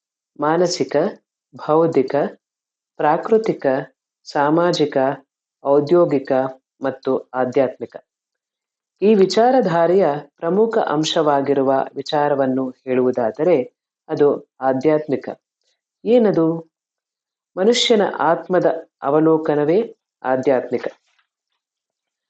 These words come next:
ಆಧ್ಯಾತ್ಮಿಕದ ಪ್ರಮುಖ ಅಂ-, ಅಂಗವಾಗಿರುವ ಮಂತ್ರ ಮತ್ತು ಮುದ್ರಾಶಾಸ್ತ್ರದ ಬಗ್ಗೆ ಇಲ್ಲಿ ಅವಲೋಕನ.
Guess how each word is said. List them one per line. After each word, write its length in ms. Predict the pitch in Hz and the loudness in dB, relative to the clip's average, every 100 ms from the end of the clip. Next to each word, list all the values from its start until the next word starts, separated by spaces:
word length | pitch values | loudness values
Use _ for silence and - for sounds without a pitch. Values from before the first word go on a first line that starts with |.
| _ _ - | _ _ 0
ಆಧ್ಯಾತ್ಮಿಕದ 880 | 180 185 254 262 254 196 170 160 - | 0 2 4 2 2 0 2 0 0
ಪ್ರಮುಖ 400 | 156 180 220 214 | -2 2 0 0
ಅಂ-, 520 | - 143 156 156 - _ _ | -2 0 0 -2 -8 _ _
ಅಂಗವಾಗಿರುವ 720 | 147 160 170 143 139 139 127 131 127 - 139 | -2 0 2 2 2 2 2 2 0 -4 -4
ಮಂತ್ರ 360 | 165 196 151 131 147 - 143 | -2 -2 -2 -2 -4 -8 -12
ಮತ್ತು 480 | 143 _ 135 131 - _ _ _ 151 | -12 _ -2 -2 -6 _ _ _ -8
ಮುದ್ರಾಶಾಸ್ತ್ರದ 800 | 143 170 180 - 147 - 135 131 139 | 0 2 2 0 -4 -4 -6 -2 -2
ಬಗ್ಗೆ 480 | 170 160 139 139 _ _ _ _ _ _ _ | -2 0 0 -2 _ _ _ _ _ _ _
ಇಲ್ಲಿ 520 | 170 175 151 143 - _ _ | 0 2 4 0 -2 _ _
ಅವಲೋಕನ. 540 | 143 147 135 131 120 | -2 0 0 0 -4